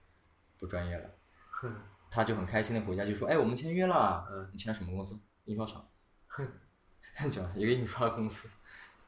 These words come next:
Speaker 2: 但，但我知道那个沈自己也在，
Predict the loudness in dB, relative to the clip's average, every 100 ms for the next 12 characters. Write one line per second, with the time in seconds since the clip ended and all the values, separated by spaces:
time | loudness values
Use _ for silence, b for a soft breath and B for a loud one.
0 | -20 B B B 0 0 4 4 4 4
1 | 0 4 6 8 6 -2 -16 -20 -8 -6
2 | -2 -2 -2 -4 -8 -10 -4 -4 -4 -6
3 | -6 -4 -4 -4